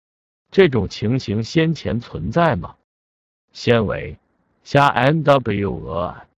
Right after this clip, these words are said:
Fiber，植物纤维，人造纤。芹菜，其N C I。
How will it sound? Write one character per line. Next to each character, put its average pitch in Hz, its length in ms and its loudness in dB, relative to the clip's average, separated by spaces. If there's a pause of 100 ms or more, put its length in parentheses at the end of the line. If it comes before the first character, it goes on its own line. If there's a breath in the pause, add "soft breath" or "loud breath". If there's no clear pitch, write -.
(640)
Fiber， 139 720 0 (540)
植 110 280 0
物 160 240 0
纤 135 360 0
维， 80 320 -10 (400)
人 87 300 -4
造 95 220 -2
纤。 - 340 -6 (840)
芹 113 300 -2
菜， 127 400 -2 (180)
其 101 220 -6
N 101 320 -2
C 117 280 -4
I。 120 280 -2